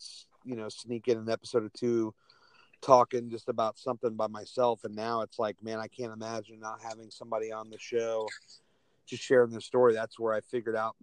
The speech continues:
the real sweet spot, at least for me, is, you know, for my podcast. It's like, man, I just wanna hear other people just share their story. I'm,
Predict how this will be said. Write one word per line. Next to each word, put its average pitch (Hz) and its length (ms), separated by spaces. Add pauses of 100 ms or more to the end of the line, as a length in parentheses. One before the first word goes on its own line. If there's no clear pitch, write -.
the 107 120
real 113 320
sweet 120 420
spot, 110 380 (440)
at 110 180
least 120 260
for 117 100
me, 113 360
is, 101 400
you 113 140
know, 104 160
for - 120
my 107 160
podcast. 107 640
It's - 100
like, 104 200
man, 117 200
I 110 60
just 110 160
wanna 110 140
hear 104 180
other 104 120
people 107 460 (720)
just - 180
share 110 240
their 104 120
story. 110 300
I'm, 107 200